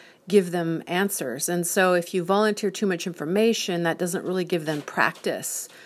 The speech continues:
Although I imagine some patients, uh, voluntarily say a lot of things to their doctors, but some people are quiet and reserved, and they,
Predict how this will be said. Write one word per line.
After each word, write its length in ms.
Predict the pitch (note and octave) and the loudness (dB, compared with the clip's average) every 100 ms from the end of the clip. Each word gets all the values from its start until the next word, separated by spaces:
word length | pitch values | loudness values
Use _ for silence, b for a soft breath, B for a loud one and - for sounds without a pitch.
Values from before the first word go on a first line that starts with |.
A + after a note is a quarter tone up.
| B B B B | B B B B
Although 300 | F#3 F#3 F#3+ | 0 4 6
I 80 | F3 | 4
imagine 640 | E3 F#3 C4 A#3 G#3+ F3 | 2 0 -2 0 0 0
some 240 | - G#3+ F#3+ | -2 -2 0
patients, 800 | - G3 - E3+ D#3+ - - - | 2 0 0 -2 -4 -4 -6 -6
uh, 80 | - | -4
voluntarily 800 | D#3+ F#3 F3+ - G#3 G#3 F#3+ E3 | 0 0 0 0 2 2 2 0
say 240 | D3+ - F3 | -2 0 2
a 80 | |
lot 200 | F3+ D#3+ | 2 2
of 60 | D#3 | 0
things 300 | - E3+ E3+ | -4 -4 -4
to 100 | F#3 | -2
their 120 | D#3+ | 0
doctors, 680 | D#3+ F3+ F#3 B3+ C4+ B3+ - B B B B | 2 2 2 0 0 -2 -8 B B B B
but 240 | - G3 - | 0 2 0
some 180 | - D4 | -2 -2
people 340 | D#4+ - A3+ | 0 0 2
are 120 | G3 | 2
quiet 500 | F3+ - G3 G3+ G3 | -2 2 4 4 2
and 180 | F#3+ F3+ | -2 -4
reserved, 640 | F3 E3 F3+ F3+ G3 G3 - | -4 0 4 4 4 -2 -4
and 180 | F#3 F3 | -2 2
they, 180 | E3+ | 0